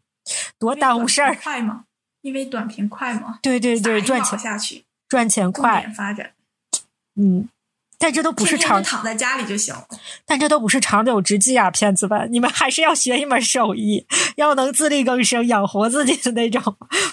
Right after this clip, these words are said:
Speaker 1: 不要一直用这种，这种搞不好你被抓起来了，你就完了。
Speaker 2: 师姐，你跟骗子说要学手艺，学点什么？你知道你开始说学手艺的时候，我第一反应，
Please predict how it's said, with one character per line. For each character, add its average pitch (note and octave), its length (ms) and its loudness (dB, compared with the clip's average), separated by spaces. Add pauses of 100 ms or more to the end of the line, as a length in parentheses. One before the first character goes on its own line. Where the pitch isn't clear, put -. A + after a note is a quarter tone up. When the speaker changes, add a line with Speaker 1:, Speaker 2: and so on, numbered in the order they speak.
Speaker 1:
不 - 80 -4
要 C#4+ 160 2
一 D#4 100 0
直 C4 200 0
用 C4+ 160 0
这 D4 180 2
种， G3 260 0 (200)
这 D#4+ 100 0
种 D#4 140 2
搞 C#4 120 4
不 C4 60 0
好 B3+ 200 0
你 A3 100 0
被 C#4 100 0
抓 B3 260 0
起 B3 140 -2
来 F#3 240 2
了， G3+ 360 0 (120)
你 B3 140 -2
就 D4 160 0
完 A3 240 2
了。 A#3 380 0 (580)
Speaker 2:
师 F4+ 260 0
姐， D#4 120 0
你 D#4 120 -2
跟 C#4 240 -4
骗 F4 300 -2
子 B3+ 100 -4
说 D4 180 -4
要 D4 200 -2
学 C4+ 200 -4
手 A#3+ 240 -4
艺， A3+ 140 -2
学 B3 160 0
点 C#4 160 -4
什 G#3+ 160 -4
么？ G#3+ 120 -4
你 A#3+ 100 0
知 C#4+ 80 0
道 E4 100 -2
你 D4 100 -2
开 D4 200 -2
始 C4+ 120 -2
说 C4 220 -4
学 B3+ 180 0
手 B3 200 -2
艺 G#3 40 -4
的 A#3+ 120 -4
时 A#3 60 -6
候， A3+ 60 -4
我 A3 40 -4
第 A#3 120 -4
一 A#3+ 60 -2
反 - 140 -4
应， - 60 -14